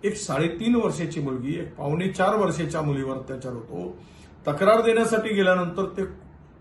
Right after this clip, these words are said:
त्यांची तक्रार अकरा तास त्यांना बसवून ठेवलं जातं. अरे, कुठे चाललंय पोलीस खातं? काय संवेदना राहिल्यात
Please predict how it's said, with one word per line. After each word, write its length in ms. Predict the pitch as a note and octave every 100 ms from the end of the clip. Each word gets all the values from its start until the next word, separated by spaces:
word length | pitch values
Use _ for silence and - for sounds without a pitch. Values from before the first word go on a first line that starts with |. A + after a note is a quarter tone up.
| -
त्यांची 400 | D#3 D3+ F3 F3+
तक्रार 640 | - - - C#3+ D#3+ E3 -
अकरा 320 | D3+ - E3+ F3
तास 680 | - - F3+ F3+ - - - -
त्यांना 180 | D#3 E3
बसवून 320 | D3+ C#3 F#3+
ठेवलं 220 | F#3+ E3+ D3+
जातं. 360 | C3 B2 C3+ - - - - - - -
अरे, 120 | G#3
कुठे 360 | G#3+ F3+ A3+ B3+
चाललंय 260 | B3+ C#4
पोलीस 340 | C4 B3+ B3+ -
खातं? 300 | A3 F#3 - - - - - - - - -
काय 120 | A3
संवेदना 560 | - F3+ G#3+ B3 C4 A3
राहिल्यात 220 | G3